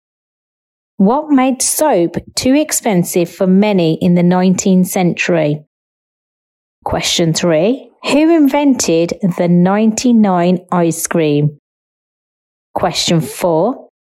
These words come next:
How much did a biro pen cost in nineteen forty-five? Question five.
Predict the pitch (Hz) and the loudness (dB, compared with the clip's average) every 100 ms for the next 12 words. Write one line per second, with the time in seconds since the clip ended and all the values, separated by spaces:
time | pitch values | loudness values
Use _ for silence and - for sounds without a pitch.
0 | _ _ _ _ _ _ _ _ _ - | _ _ _ _ _ _ _ _ _ -2
1 | 311 330 240 196 190 - - 190 185 - | 0 2 2 0 -2 -4 -4 -2 -2 0
2 | 240 247 247 247 247 208 190 185 - 160 | 0 0 0 0 -2 0 0 0 -2 -4
3 | 170 - - 185 185 190 220 220 247 226 | -4 -8 -2 2 4 4 2 0 0 0
4 | 220 185 160 165 202 294 302 285 202 160 | 0 0 0 0 -2 0 0 0 0 -2
5 | - - _ _ _ _ _ _ _ _ | -6 -18 _ _ _ _ _ _ _ _
6 | _ _ _ - 170 - 175 170 - 180 | _ _ _ -6 -4 -2 -2 -2 -4 -2
7 | 165 185 | 0 0